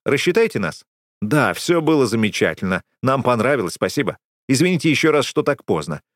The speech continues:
Половина двенадцатого, а вы из-за нас тут". "Вы знаете, я не трогал эти блинчики. Наверняка они очень вкусные, но свою норму по калориям уже превысил.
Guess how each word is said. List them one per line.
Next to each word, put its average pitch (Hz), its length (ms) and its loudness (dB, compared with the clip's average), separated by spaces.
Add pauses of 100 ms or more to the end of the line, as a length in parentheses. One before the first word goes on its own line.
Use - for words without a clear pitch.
(140)
Половина 117 340 2
двенадцатого, 117 680 -2
а 82 40 -2
вы 127 140 2
из-за 101 220 0
нас 117 220 -2
тут". - 320 -6 (300)
"Вы 156 100 4
знаете, 190 380 2
я 190 200 2
не 214 100 0
трогал 113 320 2
эти 123 120 -2
блинчики. 104 480 -2 (180)
Наверняка 131 520 0
они 131 180 0
очень 123 240 0
вкусные, 143 480 0
но 113 100 2
свою 131 240 2
норму 156 360 2
по 117 100 -2
калориям 117 460 2
уже 175 180 0
превысил. 101 460 0